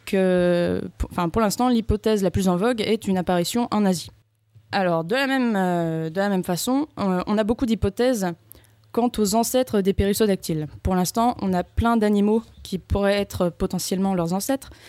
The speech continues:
mais on n'a pas encore de certitude. Et donc, mon travail, ça va consister à essayer de répondre à toutes ces questions. Alors, pour faire ça, je vais étudier des fossiles qui proviennent d'un endroit très, très exotique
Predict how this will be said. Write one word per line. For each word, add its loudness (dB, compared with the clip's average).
mais -2
on 4
n'a 2
pas 0
encore 0
de 0
certitude. -2
Et 2
donc, 4
mon 2
travail, 2
ça 0
va 2
consister 0
à 2
essayer 0
de 0
répondre 0
à 2
toutes -8
ces -2
questions. -2
Alors, -2
pour 0
faire 2
ça, 0
je -2
vais 2
étudier 2
des 0
fossiles 0
qui -4
proviennent 2
d'un 2
endroit 2
très, -2
très 0
exotique -2